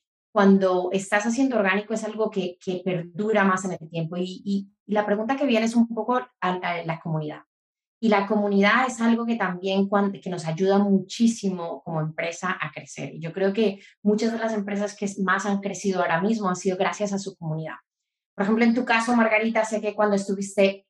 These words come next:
en Evernote fue algo primordial. Entonces, cuéntanos un poco, ¿cuáles creen que son es-, la importancia de, de crear una comunidad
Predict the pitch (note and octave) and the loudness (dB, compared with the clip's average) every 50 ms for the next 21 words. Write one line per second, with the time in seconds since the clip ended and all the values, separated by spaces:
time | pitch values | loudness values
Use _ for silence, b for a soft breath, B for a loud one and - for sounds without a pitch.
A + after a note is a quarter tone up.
0 | _ - G3+ F#3+ F#3 F3+ F3+ F3 F3 F#3 F#3 F#3 F#3 F#3 F#3 F3+ - F#3 - - | _ 0 2 2 2 2 2 0 0 0 0 0 0 -2 -4 -8 -10 -12 -6 -2
1 | F#3+ F3+ F3 F3+ F#3 F#3 F#3+ F#3 - - G3 G3 F#3+ F3+ E3+ E3 E3+ E3+ F3 F3 | 0 0 0 0 0 0 -2 -4 -2 -2 -2 -2 -2 -2 -4 -6 -6 -2 0 2
2 | F#3+ A#3 A3+ B B B B B - - G3+ G3+ - B3+ B3+ B3 C#4 C#4 D4 C#4+ | 2 2 0 B B B B B -6 -6 -4 -2 2 2 2 4 4 2 2 2
3 | C4+ C4 A#3 A3+ G3+ A#3+ A#3+ B3 B3 - _ _ _ _ _ _ - B3+ B3 C#4 | 2 2 2 2 0 0 -4 -6 -6 -10 _ _ _ _ _ _ 0 2 4 4
4 | C#4+ C#4 - - E4 E4+ E4 D#4 C#4+ C4+ B3 A3+ - - A#3 A3 A3+ B3 B3 - | 4 2 0 -4 -2 0 2 2 0 0 0 -2 -2 0 0 2 2 0 -2 -4
5 | - A3 A3 G#3+ G#3 G#3 G3+ G3+ F#3+ F#3+ G3 G3+ G#3+ G#3 G#3+ A#3+ A#3+ A#3 G#3+ G3 | -6 -4 0 0 0 0 0 -2 -2 0 0 -2 -2 0 -2 -2 0 2 2 2
6 | F#3 F3+ F3+ - F#3 F3 - F#3+ F3+ F3+ G#3+ A3 A3+ A3+ G#3+ - G#3 G3 F#3+ F3 | 0 -2 -4 -8 -12 -10 -4 0 2 2 2 4 4 2 2 2 2 0 0 0
7 | E3+ E3 E3 E3+ G#3 D4+ | 0 -4 -4 -2 -2 -2